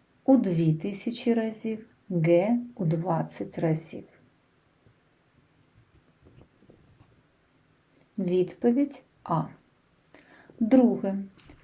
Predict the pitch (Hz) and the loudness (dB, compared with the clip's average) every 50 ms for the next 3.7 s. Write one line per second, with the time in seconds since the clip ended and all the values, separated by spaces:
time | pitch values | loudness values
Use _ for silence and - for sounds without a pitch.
0 | _ _ _ - - - - - 311 320 320 - - - 220 202 170 160 - - | _ _ _ -16 -14 -4 2 4 4 4 4 2 2 0 2 2 2 0 -2 -4
1 | - - 196 202 208 202 202 196 180 160 156 151 - - 160 165 165 170 170 196 | -6 -4 -4 -2 -2 0 0 0 2 0 0 -2 -2 -2 0 0 0 0 0 -2
2 | 196 - - - 277 294 320 320 285 - - - - 247 233 - 196 - 190 - | -4 -6 -4 0 2 2 2 2 0 -2 -4 -8 -8 -6 -4 -2 -2 -2 -2 -2
3 | 214 196 180 208 180 175 190 180 175 170 165 - - | -2 -2 0 -2 -2 0 0 2 2 2 0 -2 -4